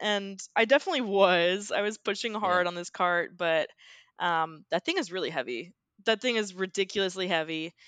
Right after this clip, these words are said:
Speaker 2: Yeah, oh, yeah.
Speaker 1: and I remember they told us at the beginning of it that you can't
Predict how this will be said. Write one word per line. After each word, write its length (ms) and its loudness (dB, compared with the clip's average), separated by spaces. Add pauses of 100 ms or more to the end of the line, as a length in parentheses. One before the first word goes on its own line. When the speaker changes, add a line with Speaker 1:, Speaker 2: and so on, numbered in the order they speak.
(240)
Speaker 2:
Yeah, 180 -12
oh, 60 -2
yeah. 160 4
Speaker 1:
and 460 0 (320)
I 100 2
remember 340 -4
they 140 -2
told 340 -10
us 120 -4
at 120 -4
the 60 -8
beginning 420 -6
of 140 -6
it 260 -2
that 320 0
you 180 -10
can't 400 -4